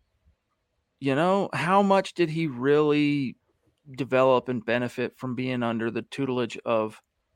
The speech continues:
Sean Payton? Some team is gonna spend enough money to kind of find out, but because he's coming off that injury, Zach, you're probably gonna be able to try Jameis Winston out on a relative discount, but,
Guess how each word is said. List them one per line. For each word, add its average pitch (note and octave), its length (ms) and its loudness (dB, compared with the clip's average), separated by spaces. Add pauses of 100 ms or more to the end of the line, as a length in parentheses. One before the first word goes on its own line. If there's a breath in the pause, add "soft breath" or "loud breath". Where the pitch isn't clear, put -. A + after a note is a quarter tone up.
(160)
Sean B2+ 300 0
Payton? G#3 440 0 (920)
Some F3 260 2
team F3+ 260 0
is D3+ 100 -2
gonna C#3+ 200 0
spend D3 360 -2
enough C3+ 240 0
money C3 300 0
to G#2+ 80 -6
kind B2+ 240 -4
of A2 80 -8
find A#2 320 -2
out, D3 260 4
but A#2+ 320 2
because D3 320 -2
he's D#3 140 -6
coming D#3 300 0
off C#3+ 160 2
that B2+ 180 2
injury, E3 340 0
Zach, A2 320 0 (920)
you're C#3+ 80 0
probably G#3+ 300 4
gonna F3+ 160 0
be D3+ 100 4
able D3 160 4
to C3 80 2
try E3+ 380 2
Jameis D#3 360 0
Winston C#3+ 380 -2
out A#2+ 180 2
on B2 140 2
a A2+ 60 -2
relative C#3+ 600 0
discount, A2 600 -4
but, A2 240 0